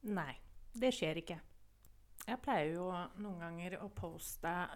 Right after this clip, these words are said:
henvendelser jeg får på Twitter som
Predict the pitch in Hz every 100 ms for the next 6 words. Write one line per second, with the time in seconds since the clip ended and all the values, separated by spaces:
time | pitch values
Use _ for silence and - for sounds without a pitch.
0 | - 196 180 151 151 156 - - 160 156
1 | 175 - - 160 - - - 139 - 180
2 | 160 -